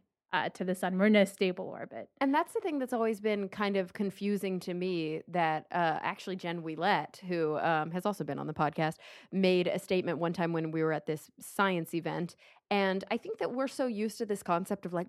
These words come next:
Speaker 2: black holes suck things in. They're like giant vacuums. And she's like, "Yeah, they don't do that."
Speaker 1: No.
Speaker 2: And I was like, "Oh, okay." <laughs>
Speaker 1: No, in, in a sense, well, they're definitely not holes. And they're only black because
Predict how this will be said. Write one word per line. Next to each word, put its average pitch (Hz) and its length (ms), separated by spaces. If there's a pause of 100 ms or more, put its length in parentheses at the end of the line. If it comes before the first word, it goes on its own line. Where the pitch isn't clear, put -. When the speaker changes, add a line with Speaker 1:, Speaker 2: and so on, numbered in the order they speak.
Speaker 2:
black 262 300
holes 269 380
suck - 680
things 262 540
in. 226 240
They're 180 100
like 196 160
giant 202 300
vacuums. 208 480
And 170 80
she's 175 160
like, 170 120
"Yeah, 147 140
they - 100
don't 170 200
do - 160
that." - 220 (280)
Speaker 1:
No. 240 200
Speaker 2:
And 220 80
I - 20
was 254 100
like, 254 140
"Oh, 208 300
okay." 233 280 (180)
<laughs> - 340 (100)
Speaker 1:
No, 214 340
in, 254 140
in 254 160
a 269 100
sense, 269 400 (260)
well, 220 260
they're 214 180
definitely 240 580
not 208 300
holes. 185 600 (320)
And 208 140
they're 208 120
only 240 280
black 185 500
because 185 580